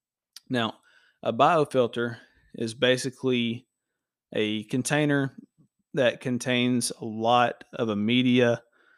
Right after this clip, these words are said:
uh, of some kind that really increases the surface area. Uh,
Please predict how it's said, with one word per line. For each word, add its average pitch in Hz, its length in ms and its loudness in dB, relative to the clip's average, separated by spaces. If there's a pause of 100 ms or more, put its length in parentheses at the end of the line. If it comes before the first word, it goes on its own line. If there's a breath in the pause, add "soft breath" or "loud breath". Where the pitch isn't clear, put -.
(480 soft breath)
uh, 98 380 -6
of 113 140 -6
some 117 280 -4
kind 113 440 -4
that 107 180 -6
really 135 680 2
increases 123 680 -4
the 107 100 -8
surface 120 460 -4
area. 104 520 -8 (840)
Uh, 95 340 -8